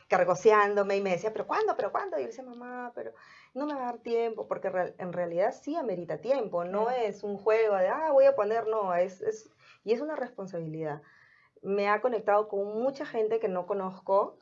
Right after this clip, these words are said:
Speaker 1: este, cosas, están pasando cosas bien bonitas, de verdad.
Speaker 2: Delcy sin filtro.
Speaker 1: Delcy sin filtro, porque, digamos, normalmente el-, algunos blogs de mamá que veo que me, me parecen súper chéveres, son un poquito más, este,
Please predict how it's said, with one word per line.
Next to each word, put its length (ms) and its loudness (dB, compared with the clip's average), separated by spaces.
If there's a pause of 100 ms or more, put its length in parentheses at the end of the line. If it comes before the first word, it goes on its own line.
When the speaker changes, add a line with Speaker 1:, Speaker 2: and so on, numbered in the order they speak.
Speaker 1:
este, 1040 -8 (840)
cosas, 260 2 (400)
están 240 0
pasando 260 0
cosas 220 -2
bien 160 -2
bonitas, 500 -6
de 120 -2
verdad. 200 2
Speaker 2:
Delcy 380 2
sin 220 -8
filtro. 360 -6
Speaker 1:
Delcy 240 6
sin 200 -4
filtro, 440 2 (320)
porque, 480 6 (140)
digamos, 480 4 (100)
normalmente 840 2
el-, 180 2
algunos 420 6
blogs 380 4
de 120 2
mamá 300 0
que 100 2
veo 200 4
que 100 -4
me, 80 -6
me 200 -4
parecen 300 -2
súper 320 -2
chéveres, 460 0 (240)
son 180 -2
un 100 -2
poquito 320 -2
más, 260 0
este, 600 0